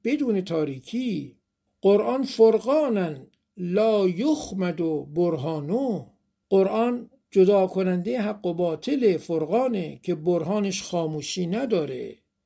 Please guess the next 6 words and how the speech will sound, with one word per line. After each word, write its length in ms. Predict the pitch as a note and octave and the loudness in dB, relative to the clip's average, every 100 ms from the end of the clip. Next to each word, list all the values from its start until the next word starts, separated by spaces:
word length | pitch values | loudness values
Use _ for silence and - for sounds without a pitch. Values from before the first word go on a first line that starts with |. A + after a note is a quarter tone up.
| _ _ _ _ _ | _ _ _ _ _
یعنی 200 | F3 E3+ | 0 2
برهانهای 800 | G#3 F3+ G3 E3+ G3 F3+ C4 C#4+ | 4 4 4 2 0 0 0 0
قرآن 640 | A3+ F3+ F3 E3+ F3+ D#3+ C#3+ - | 0 2 0 -2 -6 -6 -10 -8
تا 220 | F#3 F#3 | -2 -2
قیام 640 | F3+ F#3+ G#3+ D4+ D4+ C4 | -2 2 2 4 2 0
قیامت 800 | A3+ G#3+ G3 F3+ E3 D#3+ D3+ - | -2 -2 0 -2 -4 -6 -10 -12